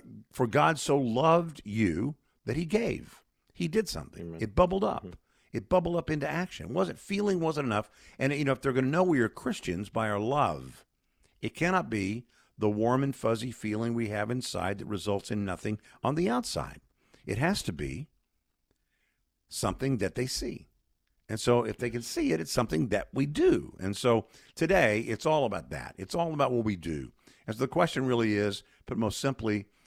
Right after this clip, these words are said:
Speaker 1: is how many babies will you save today?
Speaker 2: Hmm.
Speaker 1: Knowing that the only thing necessary for the triumph of evil is for you to do nothing, how many babies will you save? One?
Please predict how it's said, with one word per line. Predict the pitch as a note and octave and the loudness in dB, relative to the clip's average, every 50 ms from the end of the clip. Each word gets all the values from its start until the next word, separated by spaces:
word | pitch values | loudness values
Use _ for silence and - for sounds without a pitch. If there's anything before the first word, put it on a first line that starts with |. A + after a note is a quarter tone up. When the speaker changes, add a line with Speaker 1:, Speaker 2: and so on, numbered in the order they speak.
| _ _ | _ _
Speaker 1:
is | - A2 A2 G#2 G2 - - _ _ - | -2 0 0 0 0 -2 -8 _ _ -4
how | - C3+ D3 D#3 | 0 2 2 2
many | E3+ E3+ E3+ | 2 2 0
babies | D#3+ A#2 A2 A#2 A#2 A#2+ A#2 A#2 A2+ G#2+ - | 0 0 0 0 0 0 0 -2 -4 -4 -4
will | F#2+ F#2+ G2 | -2 0 0
you | F#2 F2+ G2+ A2+ B2+ C3 | 0 0 0 0 0 0
save | A#2+ - - G#2+ F#2+ E2+ E2+ E2 E2+ E2 D#2+ D#2 - _ _ _ _ _ | -2 -4 -4 -4 -4 -2 -4 -4 -6 -6 -8 -10 -16 _ _ _ _ _
today? | - - E2+ D2 C2+ A#1+ - _ _ _ _ _ _ _ _ _ _ _ _ _ _ _ _ - - - | -6 -6 -4 -4 -6 -8 -10 _ _ _ _ _ _ _ _ _ _ _ _ _ _ _ _ -20 -20 -16
Speaker 2:
Hmm. | - A2+ - | -14 -8 -2
Speaker 1:
Knowing | G2+ G#2+ A#2 C3+ D3+ E3+ F3+ F3 D#3+ | 0 2 4 4 4 4 4 2 0
that | A#2 - | 0 0
the | A#2 A#2 | 2 2
only | B2 C#3+ D#3 F3 E3 | 4 4 2 0 0
thing | - E3 D3+ D#3 C#3+ | 0 0 0 0 2
necessary | C3+ B2+ - - A#2 - - A#2+ A#2+ C3+ C#3 C3 - - - _ | 0 0 -2 -4 -6 -2 2 2 4 2 2 -2 -6 -14 -18 _
for | - A#2 | -6 -4
the | F#2 F#2+ | -4 -4
triumph | - - B2 B2 C#3+ D#3 - E3+ | 0 2 2 2 2 2 2 0
of | D#3 A#2 | 0 0
evil | F#2+ F#2 F2+ F#2+ A2 A2 | 0 -2 0 0 0 -2
is | G2+ | -2
for | - - A2 | -2 -2 0
you | G#2 A2+ | 0 2
to | B2+ C3+ | 2 2
do | C#3+ D#3+ E3+ | 2 4 4
nothing, | F#3 G#3+ A#3 A3+ - - D2+ D#2 - - _ _ _ _ _ _ _ _ _ _ _ _ _ _ _ _ _ _ _ _ _ _ _ _ _ _ | 4 4 2 2 0 -4 -6 -6 -8 -10 _ _ _ _ _ _ _ _ _ _ _ _ _ _ _ _ _ _ _ _ _ _ _ _ _ _
how | - B2 C3+ D3+ | -2 0 2 2
many | E3+ F#3 F3+ | 4 2 2
babies | D#3 B2 C#3 C3 C3+ C3+ B2+ A2+ | 2 4 2 2 2 2 -2 -2
will | A#2+ C3 B2+ | -2 -2 0
you | B2+ B2+ | 0 -2
save? | - - - F2 D2 C#2 C#2 | -2 -2 -4 -4 -4 -4 -4
One? | D2+ F2 G#2+ B2+ D#3+ F#3+ G#3+ | -2 0 0 2 0 0 -4